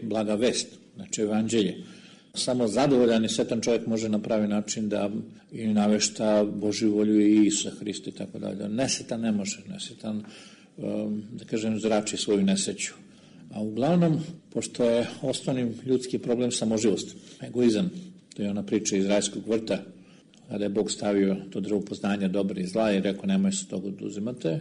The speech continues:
jer ćete ono trenutku umreti.” Stavio je kao jedan protiv tas, jednu mogućnost izbora, jer slobode nema bez izbora.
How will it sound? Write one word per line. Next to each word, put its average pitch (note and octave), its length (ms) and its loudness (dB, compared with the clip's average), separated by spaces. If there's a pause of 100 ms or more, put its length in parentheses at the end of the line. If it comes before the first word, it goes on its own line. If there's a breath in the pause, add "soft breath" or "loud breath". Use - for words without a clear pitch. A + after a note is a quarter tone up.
jer G2+ 100 -6
ćete - 180 -12
ono G2+ 160 -4
trenutku G#2 360 -6
umreti.” C3+ 540 -2 (280 loud breath)
Stavio G2+ 380 -4
je G2 140 -4
kao G#2+ 400 2 (580 loud breath)
jedan G#2+ 360 -4 (140)
protiv A2 420 -2
tas, G#2+ 440 -2 (320 loud breath)
jednu G#2+ 160 -4
mogućnost A2 540 -2
izbora, A2 300 2
jer F#2 160 0
slobode G#2 440 0
nema G#2 200 2
bez F#2+ 240 0
izbora. C3+ 520 2